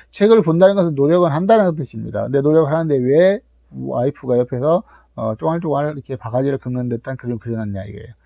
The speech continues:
이건 뭐냐면 성과가 없다는 겁니다. 용띠분들은 오늘 무엇보다도 오늘 내가 하는 이 모든 일들에 있어서 성과가 왜 없는지, 또 성과가 없는 이 일에 있다, 일이 있다면 그것에 대한 문제는 무엇인지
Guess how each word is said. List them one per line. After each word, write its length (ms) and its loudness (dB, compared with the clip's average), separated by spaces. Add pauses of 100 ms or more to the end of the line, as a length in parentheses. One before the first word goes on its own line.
(120)
이건 160 -2
뭐냐면 420 -4 (220)
성과가 460 2
없다는 540 2
겁니다. 460 -10 (420)
용띠분들은 560 4
오늘 360 4
무엇보다도 760 4 (180)
오늘 300 4
내가 220 6
하는 580 0
이 200 -2
모든 500 4
일들에 360 2
있어서 420 2 (220)
성과가 520 4
왜 160 4
없는지, 720 -2 (220)
또 100 -8
성과가 320 2
없는 500 2 (160)
이 160 -4
일에 540 2
있다, 360 -2
일이 300 2
있다면 440 4 (240)
그것에 380 0
대한 280 0
문제는 440 -2
무엇인지 480 -4